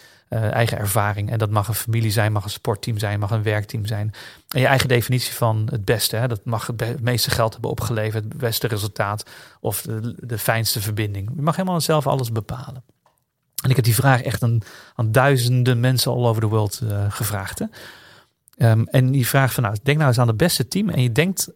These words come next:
aan wat zijn nou de kenmerken waardoor dat beste team onderscheidend was ten opzichte van de reguliere teams. Dus wat was er nou aanwezig in die teams? Ehm, want als je die kenmerken kunt vinden, dan kun je dat een beetje, hè,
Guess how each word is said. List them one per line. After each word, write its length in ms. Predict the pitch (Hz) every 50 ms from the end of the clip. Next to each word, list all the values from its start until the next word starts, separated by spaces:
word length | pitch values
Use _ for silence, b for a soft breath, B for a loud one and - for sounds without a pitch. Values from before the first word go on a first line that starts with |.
| _
aan 220 | _ - 139 135 123
wat 140 | 131 143 -
zijn 160 | - 170 151
nou 120 | 135 123
de 60 | 110 104 -
kenmerken 720 | - - 175 185 185 175 175 175 175 170 - 196 226 277 - _ _ _ _ _ _ _ _ _ _ _ _ _ _
waardoor 500 | 131 117 127 127 127 117 131 147 147 127
dat 260 | 127 123 107 - - _
beste 440 | - 147 - 165 170 - - 135 -
team 260 | - 180 185 180 156
onderscheidend 720 | - 143 135 120 113 - - - 165 202 208 202 170 147
was 160 | 170 165 -
ten 120 | - 151
opzichte 400 | 151 151 - - 151 143 - -
van 340 | - - 135 131 131 131 127 - _ _ _
de 140 | - 131 131
reguliere 560 | 135 135 131 120 - 135 139 156 139 110 95
teams. 340 | - 107 101 107 - - _ _ _ _ _ _ _ _
Dus 160 | - 131 117
wat 160 | 113 143 160 147
was 180 | 170 180 165
er 60 | 175
nou 120 | 160 147 147
aanwezig 500 | 139 131 123 151 180 156 110 113 - -
in 100 | 117 107
die 140 | 104 101 -
teams? 400 | - 113 101 101 101 - b b b b b b b b b b b b b b
Ehm, 340 | - - 117 107 110 113 110 135
want 220 | 160 127 120 113
als 100 | 143 127 -
je 60 | 131
die 80 | 113 -
kenmerken 500 | - 190 226 226 156 117 113 117 113 -
kunt 200 | - 104 104 -
vinden, 580 | - 180 190 156 113 117 120 147 156 156 143 151
dan 260 | - 113 117 117 113 -
kun 120 | - 127
je 60 | 107 107
dat 120 | 104 104
een 40 | - -
beetje, 360 | 110 107 104 - 110 107 101 113 123
hè, 140 | 117 120